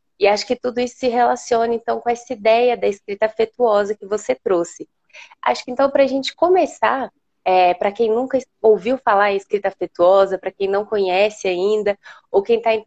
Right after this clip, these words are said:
querendo entender um pouquinho melhor quem é a Ana Holanda, eu queria que você me explicasse o que é, assim, por cima, a escrita afetuosa e como você chegou até esse, esse conceito, esse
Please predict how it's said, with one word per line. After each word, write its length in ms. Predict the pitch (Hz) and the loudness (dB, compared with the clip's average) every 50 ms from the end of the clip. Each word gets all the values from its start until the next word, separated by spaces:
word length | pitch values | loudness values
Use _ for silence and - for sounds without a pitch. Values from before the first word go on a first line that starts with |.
| _ _ | _ _
querendo 260 | 226 208 208 208 214 | 0 0 2 0 0
entender 300 | 214 214 214 202 185 196 | -2 -2 -4 -2 0 0
um 120 | 202 202 | 0 0
pouquinho 340 | 202 202 214 - - 294 330 | -2 -6 -8 -6 -4 -2 0
melhor 380 | 330 311 262 254 196 190 185 190 - | 0 2 2 2 2 2 0 -2 -6
quem 140 | - 202 | -4 -2
é 100 | 190 185 | 0 0
a 40 | 180 | 0
Ana 240 | 180 175 175 165 160 | 0 0 0 2 4
Holanda, 440 | 160 170 196 233 240 220 180 170 - _ - - - - _ | 4 6 6 4 4 2 0 -4 -6 _ -18 -20 -20 -10 _
eu 80 | - 233 | -8 -6
queria 200 | - - 359 359 | -4 -4 -4 -4
que 80 | - | -4
você 200 | 240 262 - - | -8 -8 -6 -6
me 100 | 254 269 | -6 -6
explicasse 640 | 262 - - 294 311 - - 233 202 202 196 - - 220 | -6 -6 -8 -10 -8 -4 -2 0 0 -2 -2 -4 -6 -8
o 60 | - _ _ | -8 _ _
que 160 | 311 320 330 | -2 0 2
é, 260 | 269 226 233 302 392 - _ _ _ - | 4 4 4 4 2 -2 _ _ _ -12
assim, 280 | - 196 - - 196 196 | -10 -8 -6 -6 -6 -6
por 180 | - 208 202 - | -6 -8 -10 -10
cima, 320 | - - 196 185 185 180 | -6 -4 -2 0 0 0
a 40 | 180 | -2
escrita 420 | 180 - _ - 185 202 202 208 | -2 -6 _ -6 -6 -4 -4 -6
afetuosa 760 | 202 - 202 196 - _ 190 175 160 170 202 247 254 294 320 - - - - _ | -4 -2 -4 -4 -2 _ 0 2 4 4 4 2 0 -4 -8 -10 -14 -20 -20 _
e 140 | - - - | -12 -12 -6
como 240 | _ - 285 285 269 | _ 0 0 2 2
você 240 | 277 269 - 262 247 | 0 0 0 -2 -4
chegou 380 | - - 254 233 202 190 185 | -2 -2 -2 -2 2 2 2
até 260 | 170 170 - 185 180 | 2 2 2 2 0
esse, 320 | 175 170 - - - 185 - - | 0 0 -2 -6 -8 -8 -6 -8
esse 200 | 170 165 - - _ | -10 -12 -12 -16 _
conceito, 460 | - 170 170 - - 190 170 156 - | -18 -18 -14 -8 -4 -4 -4 -4 -6
esse 200 | 165 - - | -10 -12 -14